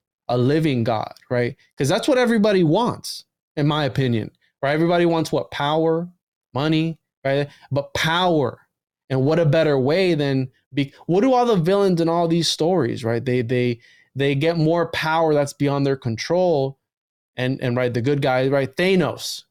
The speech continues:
we can literally snap you out of existence. Well, he's a god. Nobody can stop him. Everyone dies trying to stop him, right? And I think this is what these alchemists were achieving. And then you had, right, you had various versions. You had the homunculus,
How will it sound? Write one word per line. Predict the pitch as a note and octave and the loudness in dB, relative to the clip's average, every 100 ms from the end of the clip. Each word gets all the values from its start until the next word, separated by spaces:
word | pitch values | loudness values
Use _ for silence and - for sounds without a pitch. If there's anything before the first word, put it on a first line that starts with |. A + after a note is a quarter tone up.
| _ D3 | _ -6
we | |
can | C#3 E3 | -2 2
literally | D#3+ E3+ D3+ | 2 2 0
snap | - F3 F3 E3+ | -2 -2 -2 -2
you | F3 | 0
out | D#3+ | 0
of | C3+ | 0
existence. | B2 C#3 A#3 C4 - C#3 C3+ - - _ _ _ _ _ _ | -2 0 0 -2 -2 -2 -2 -4 -12 _ _ _ _ _ _
Well, | - C#3+ | -4 -2
he's | G3 | -2
a | A#2 | -4
god. | B2 G3 C#4+ B3 - | -2 -2 0 -2 -4
Nobody | C#3+ G#3+ D#4 | -4 0 0
can | - C#3 | 0 -4
stop | - - C4 E4+ G4 | -4 -6 -4 -2 -2
him. | C#4+ G#3 A#2+ A#2 _ _ _ | -2 0 -2 -8 _ _ _
Everyone | E3+ A#3+ B3+ A#3 F3+ | -2 0 2 4 2
dies | D#3+ G3 A3 G#3 F#3 F3+ | 2 0 0 2 2 0
trying | - F3+ F3+ F3 | -2 0 2 0
to | E3 | -2
stop | C#3+ - F#3+ D#4 - | -4 -4 -4 -4 -6
him, | B2 - _ _ _ _ _ | -8 -10 _ _ _ _ _
right? | C3+ D3 | -4 0
And | |
I | C#3+ | -2
think | - F3+ F3+ | 0 -2 0
this | D#3+ | -2
is | D3 | 0
what | D3 C#3 | 0 0
these | C#3+ C3+ B2 - - | 0 0 0 -6 -4
alchemists | D3 G#3+ G#3+ C3 A#2+ C3 - _ _ _ _ | 0 0 0 -2 -2 -4 -10 _ _ _ _
were | B2+ B2 | -2 0
achieving. | A2+ - G#3 A3 D#3 C3+ | 0 -2 0 0 0 0
And | B2+ B2 | 0 0
then | B2 | 0
you | B2 | 0
had, | B2 A#2+ | 0 0
right, | A#2 B2 | -2 -2
you | B2+ | 0
had | C3 | 0
various | C3+ C3+ A#2 | 0 0 0
versions. | C#3 C#3 | 0 0
You | C3+ | -2
had | B2+ | -2
the | B2+ | -2
homunculus, | B2+ C3+ C3+ D3 D3 F3 | 0 0 0 0 0 -2